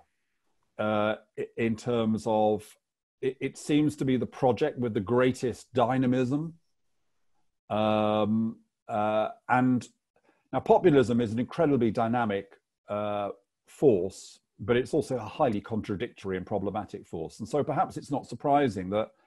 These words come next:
in the post-war era lasts kind of thirty years, neoliberal lasts, neoliberalism kind of lasts around thirty years, populism may be burning itself out,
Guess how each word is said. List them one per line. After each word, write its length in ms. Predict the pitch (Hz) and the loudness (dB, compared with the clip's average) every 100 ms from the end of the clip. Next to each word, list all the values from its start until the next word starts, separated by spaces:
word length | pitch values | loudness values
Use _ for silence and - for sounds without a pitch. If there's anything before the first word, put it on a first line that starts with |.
| _ _ _ _ _ | _ _ _ _ _
in 80 | 107 | -2
the 80 | 110 | 4
post-war 420 | 139 127 127 117 | 4 4 6 6
era 340 | 117 113 107 | 8 6 6
lasts 340 | 104 107 104 - | 4 2 0 -4
kind 140 | 104 | -8
of 80 | 98 | -4
thirty 380 | 123 110 104 104 | 2 2 2 -2
years, 400 | 104 104 104 95 | 0 2 0 0
neoliberal 640 | 107 107 107 113 107 98 | 2 4 2 2 2 2
lasts, 380 | 98 98 92 - | 2 0 -2 -2
neoliberalism 680 | 113 110 113 107 104 92 95 | 2 4 4 2 0 -2 -4
kind 120 | 101 | -2
of 60 | |
lasts 280 | 101 104 98 | 0 0 0
around 280 | 101 101 98 | -6 -6 -6
thirty 320 | - 98 - | -4 -4 -4
years, 120 | 101 | -6
populism 480 | 95 123 - 104 104 | -2 -2 0 -2 -2
may 140 | 107 104 | -2 -2
be 120 | 101 | -2
burning 420 | 92 120 117 104 | 2 4 4 -2
itself 460 | 107 - 104 101 113 | -8 -6 -4 -4 -2
out, 300 | 107 90 | -2 -4